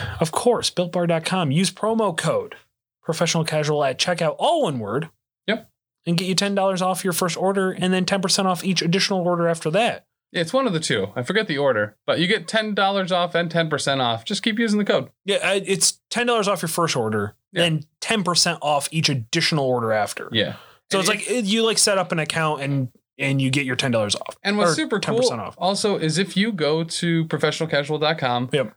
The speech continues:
Speaker 2: uh, slash stores, um, it, it has a link
Speaker 1: And
Speaker 2: there.
Speaker 1: sponsors.
Speaker 2: Um, when you click on the link, it actually, you don't need to type in the code.
Speaker 1: Right.
Speaker 2: It comes up when you go to the site. And it's
Speaker 1: Oh,
Speaker 2: like,
Speaker 1: perfect.
Speaker 2: "Hey, you got the code for Professional Casual.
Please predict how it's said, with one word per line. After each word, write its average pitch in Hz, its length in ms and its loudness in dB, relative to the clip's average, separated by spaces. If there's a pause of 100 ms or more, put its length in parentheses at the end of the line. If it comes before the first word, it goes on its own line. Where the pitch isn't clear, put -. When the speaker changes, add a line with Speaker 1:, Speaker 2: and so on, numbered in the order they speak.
Speaker 2:
uh, 117 140 2
slash 127 360 0
stores, 110 560 0 (100)
um, 107 460 0
it, 117 300 -2
it 123 160 0
has 117 260 -2
a 113 40 -2
link 110 160 -2
Speaker 1:
And 131 60 0
Speaker 2:
there. 110 220 0
Speaker 1:
sponsors. 110 240 -2 (560)
Speaker 2:
Um, 123 320 0
when 139 140 2
you 240 80 0
click 185 240 -2
on 185 100 2
the 135 80 2
link, 160 200 0
it 127 80 0
actually, 135 460 -2 (640)
you 139 100 -4
don't 139 160 2
need 135 140 0
to 127 60 -4
type 127 220 -2
in 127 60 0
the 117 80 -4
code. 120 340 0 (180)
Speaker 1:
Right. 139 160 0
Speaker 2:
It 165 120 -2
comes 180 280 0
up 113 280 -2
when 127 140 0
you 127 60 0
go 120 180 0
to 123 100 -6
the 110 100 -8
site. 120 260 0
And 117 80 -8
it's 147 60 0
Speaker 1:
Oh, 214 40 2
Speaker 2:
like, 254 60 0
Speaker 1:
perfect. 208 260 -2
Speaker 2:
"Hey, 277 240 0 (280)
you 220 100 -4
got 262 180 2
the 247 60 -2
code 247 320 2
for 214 80 -2
Professional 202 440 0
Casual. 202 480 0